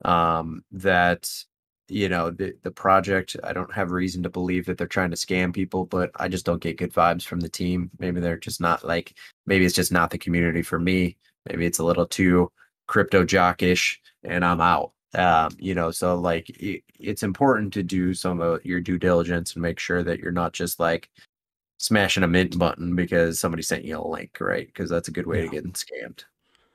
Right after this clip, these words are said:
Speaker 2: Yeah, I, and, and, and understand, I mean, a word of advice understand yourself first and foremost. If, if you're a person, and again, this is free advice, in my opinion, that I apply to myself, but if it helps you,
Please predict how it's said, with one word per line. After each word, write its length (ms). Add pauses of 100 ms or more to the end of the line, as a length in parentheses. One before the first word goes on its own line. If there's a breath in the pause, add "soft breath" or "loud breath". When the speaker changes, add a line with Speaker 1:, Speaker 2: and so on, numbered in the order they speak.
(640 soft breath)
Speaker 2:
Yeah, 280
I, 160
and, 180
and, 320
and 200
understand, 720
I 60
mean, 260 (360 soft breath)
a 100
word 260
of 140
advice 800 (540)
understand 840
yourself 840 (640)
first 260
and 120
foremost. 800
If, 280
if 240
you're 240
a 60
person, 580
and 160
again, 320 (380 soft breath)
this 200
is 140
free 480
advice, 580
in 100
my 220
opinion, 540
that 120
I 140
apply 280
to 160
myself, 840
but 120
if 60
it 80
helps 340
you, 320